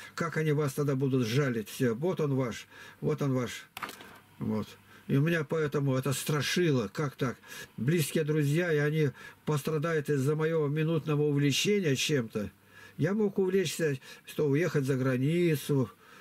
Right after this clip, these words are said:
Вот, я же, э, учился в мореходном училище высшем. И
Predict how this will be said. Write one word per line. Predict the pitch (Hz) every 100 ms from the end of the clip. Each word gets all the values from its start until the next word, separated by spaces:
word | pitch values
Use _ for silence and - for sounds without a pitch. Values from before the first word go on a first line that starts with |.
| -
Вот, | - 127 -
я | 135 143
же, | 143 131 110 - - -
э, | - - - - - -
учился | 127 143 165 143 139
в |
мореходном | 131 143 135 151 135 139
училище | 135 127 196 220 185 170
высшем. | 139 127 - 113 101 - - - - - -
И | - - 98